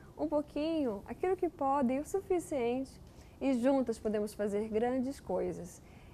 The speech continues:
E essa é a visão da Rede Boas Novas, e não só da Boas Novas, mas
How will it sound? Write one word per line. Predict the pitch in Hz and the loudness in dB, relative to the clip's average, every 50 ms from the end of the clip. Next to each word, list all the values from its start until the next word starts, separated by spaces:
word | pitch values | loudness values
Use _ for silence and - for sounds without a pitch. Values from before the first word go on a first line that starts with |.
| - - | -8 -4
E | 196 202 226 - | -2 -2 -2 2
essa | - 208 202 220 214 - 240 | 4 4 4 4 4 4 4
é | 220 208 | 4 4
a | 196 | 4
visão | 202 208 190 190 190 202 220 233 247 - - - - - | 2 2 2 2 0 0 -2 -4 -6 -8 -14 -18 -6 -4
da | 196 202 | -2 0
Rede | 208 202 196 196 | 2 0 0 0
Boas | 190 175 170 175 185 | -2 -2 -2 -2 -2
Novas, | 208 208 226 226 240 247 240 247 - | -2 -2 0 2 2 2 0 0 0
e | 262 277 | 0 0
não | 277 302 320 | 2 0 0
só | 311 - 302 277 | -2 -2 0 0
da | 302 285 | 2 2
Boas | 285 302 294 | 2 0 0
Novas, | 269 277 262 254 247 233 240 233 | 2 2 2 2 2 2 0 -2
mas | 226 226 220 226 240 - - | 0 0 0 -2 -2 -4 -10